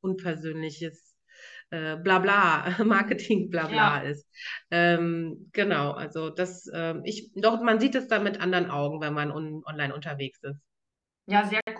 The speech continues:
Speaker 2: cool. Ich weiß auch, dass du mich darauf angesprochen hast, äh, und mir erzählt hast, dass du diese Weiterbildung machst. Da hab ich gleich geguckt, "Mensch, was es da jetzt alles gibt, also was, was man an Texten alles noch machen kann." Und das finde ich jetzt halt so spannend. Hier in dem Funkenflug-Podcast würde ich gerne,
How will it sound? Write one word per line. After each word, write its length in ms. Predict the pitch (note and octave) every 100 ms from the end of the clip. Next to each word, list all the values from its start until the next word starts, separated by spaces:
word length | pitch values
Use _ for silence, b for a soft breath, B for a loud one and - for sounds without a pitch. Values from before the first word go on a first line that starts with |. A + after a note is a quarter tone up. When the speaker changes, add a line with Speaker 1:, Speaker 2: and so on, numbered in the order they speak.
| A#3+
Speaker 2:
cool. 160 | F#3+ E3+
Ich 120 | G3
weiß 180 | A3 B3
auch, 60 | B3+
dass 120 | A#3+
du 40 | A3+
mich 100 | A3+
darauf 200 | G#3+ A3+
angesprochen 560 | B3 C#4 - A#3+ A#3
hast, 260 | A3+ A3+ -
äh, 260 | G3 G3 G3 B B B
und 80 | G3+
mir 120 | G3+
erzählt 260 | G3 A#3+ A#3
hast, 120 | A3
dass 140 | G3+
du 60 | G3
diese 200 | G3 F#3+
Weiterbildung 520 | G3 G3+ G3+ F#3+ F#3
machst. 220 | F#3 F#3
Da 60 | F#3
hab 60 | -
ich 60 |
gleich 180 | - F#3+
geguckt, 200 | F#3+ -
"Mensch, 640 | G3 G3 - - - - _
was 160 | A3+ D#4
es 100 | -
da 140 | A#3+
jetzt 240 | A#3 A3+
alles 280 | G#3+ A3+ A3+
gibt, 380 | - B3 - -
also 200 | F#3 F#3+
was, 300 | G3 G3+ -
was 180 | G3 G3+
man 200 | G#3 G#3
an 140 | G3+
Texten 360 | G3 A#3 - A3
alles 200 | G#3 G3+
noch 140 | G3 G3
machen 220 | G3+ A#3+
kann." 160 | F#3+
Und 80 | F3+
das 160 | F#3 -
finde 160 | A#3+
ich 60 | A3+
jetzt 160 | G3+ G#3
halt 140 | F#3+
so 60 | G3
spannend. 380 | - F#3 A#3 A#3+
Hier 100 | G3+
in 40 |
dem 120 | F#3+
Funkenflug-Podcast 960 | - A#3 - A#3 - G3+ G3 G3 G3 G3
würde 140 | G3
ich 100 | F#3+
gerne, 400 | F#3 F#3 F#3 F#3